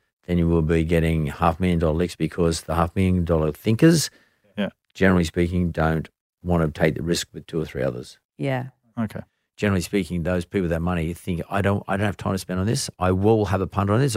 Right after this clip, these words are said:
Speaker 1: because I believe in the fundamentals.
Speaker 2: Hmm.
Speaker 1: I believe in alcohol. I believe in, um, you know, blah, blah, blah, the story. I like, I like," uh, they'll read the story.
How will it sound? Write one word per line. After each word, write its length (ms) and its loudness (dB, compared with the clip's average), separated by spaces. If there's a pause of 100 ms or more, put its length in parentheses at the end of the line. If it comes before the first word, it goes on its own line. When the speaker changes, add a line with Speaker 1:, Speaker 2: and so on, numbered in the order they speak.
(140)
Speaker 1:
because 240 0
I 60 2
believe 220 2
in 80 0
the 40 -2
fundamentals. 600 0 (180)
Speaker 2:
Hmm. 160 -4
Speaker 1:
I 60 -4
believe 160 0
in 80 4
alcohol. 440 6
I 40 2
believe 340 0
in, 180 -2
um, 240 -4
you 100 -4
know, 120 -6
blah, 240 -4
blah, 140 -2
blah, 180 6
the 80 -2
story. 420 4
I 60 6
like, 240 4 (280)
I 40 -4
like," 160 0
uh, 180 -8
they'll 140 -4
read 200 -4
the 60 -10
story. 380 2